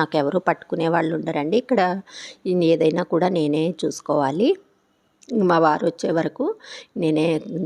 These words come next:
జాగ్రత్తగా తనని చూసుకోవాలన్నమాట. ఇంక ఇవన్నీ చేసుకుని అయ్యేసరికి నైట్, మ్, టెన్ థర్టీ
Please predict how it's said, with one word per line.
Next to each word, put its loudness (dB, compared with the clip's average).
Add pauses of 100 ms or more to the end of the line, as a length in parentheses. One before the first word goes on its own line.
(100)
జాగ్రత్తగా 0
తనని -2
చూసుకోవాలన్నమాట. -4 (680)
ఇంక -2
ఇవన్నీ 0 (120)
చేసుకుని -2 (500)
అయ్యేసరికి 0 (120)
నైట్, 0 (320)
మ్, -4 (220)
టెన్ -2
థర్టీ -2